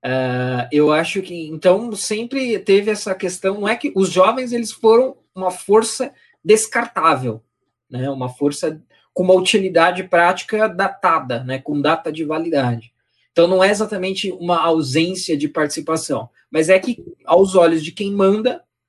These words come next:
tá muito claro qual é a utilidade do jovem, usou,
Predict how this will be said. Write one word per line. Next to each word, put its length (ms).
tá 140
muito 220
claro 320
qual 180
é 80
a 40
utilidade 560
do 140
jovem, 500
usou, 540